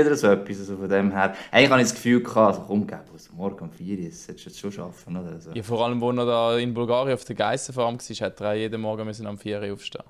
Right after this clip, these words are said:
Speaker 1: Eben ja, ja, in Israel auch im Übrigen, also von dem her ist jetzt nichts Neues,
Speaker 2: Sollte
Speaker 1: also.
Speaker 2: sich's eigentlich gewöhnt sein. Und der Lars hat die erste Woche... Moderation, am Dienstag sein erstes Studio von dieser Saison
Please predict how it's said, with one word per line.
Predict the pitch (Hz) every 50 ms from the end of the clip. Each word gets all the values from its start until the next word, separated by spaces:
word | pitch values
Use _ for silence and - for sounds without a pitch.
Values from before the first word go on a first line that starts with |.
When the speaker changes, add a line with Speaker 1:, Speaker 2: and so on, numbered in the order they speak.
| - - _ _ -
Speaker 1:
Eben | 101 104 92 98
ja, | 95 92 92 92 92 -
ja, | 104 104 107 113
in | 110
Israel | - 120 113 110 107 107 104 98 98
auch | 98 104 107
im | 104 95
Übrigen, | 90 85 90 90 78 87 90
also | 87 87 90
von | 92 90 87
dem | 90 90 95 98 95 95
her | 90 90 90 90
ist | 90 -
jetzt | - 90 - - 98
nichts | 98 98 98 -
Neues, | 87 80 85 82 82
Speaker 2:
Sollte | 107 80 80 -
Speaker 1:
also. | 82 101 104
Speaker 2:
sich's | - - -
eigentlich | - 95 98 - _
gewöhnt | _ - - - - - -
sein. | - -
Und | 127 143 139 147
der | 143 139 131 - -
Lars | 123 127 131 151 175 190 185 -
hat | 160 139 - - - _ -
die | 135 90
erste | 107 127 143 135 - - 143 123
Woche... | 123 123 120 - - 131 113 107 101 _ _ _ _ - - - _ _ - _ _ _ _ _ -
Moderation, | 131 127 123 131 123 123 120 - - 131 131 139 165 202 214
am | 208 185
Dienstag | - - - 151 147 147 - 135
sein | - - 127 - 123
erstes | 120 127 - - -
Studio | - - 131 139 165 160
von | - 160
dieser | 151 147 143 143
Saison | 143 - 147 147 - 147